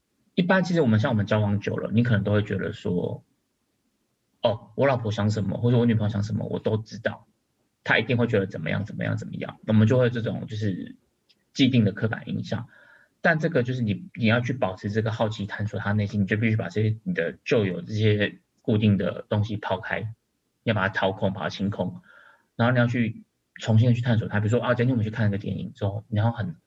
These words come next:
好奇，就是说：“哎，那他觉得这部电影好不好看？他可能会喜欢的是哪一个场景？为什么？他喜欢的可能是其中哪一句台词？”你可能要去对他这些内心世界要感到好奇，然后去探索他，去了解他。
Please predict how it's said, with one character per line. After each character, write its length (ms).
好 180
奇， 120
就 100
是 80
说 160
：“哎， 100
那 80
他 100
觉 140
得 40
这 120
部 100
电 160
影 60
好 80
不 80
好 100
看？ 220
他 100
可 160
能 80
会 80
喜 160
欢 140
的 80
是 120
哪 140
一 60
个 80
场 260
景？ 300
为 140
什 160
么？ 240
他 140
喜 120
欢 120
的 100
可 140
能 160
是 220
其 180
中 160
哪 100
一 60
句 120
台 280
词？” 280
你 100
可 80
能 120
要 80
去 100
对 260
他 200
这 80
些 140
内 120
心 160
世 100
界 120
要 80
感 160
到 100
好 220
奇， 260
然 100
后 160
去 100
探 220
索 120
他， 160
去 140
了 180
解 200
他。 260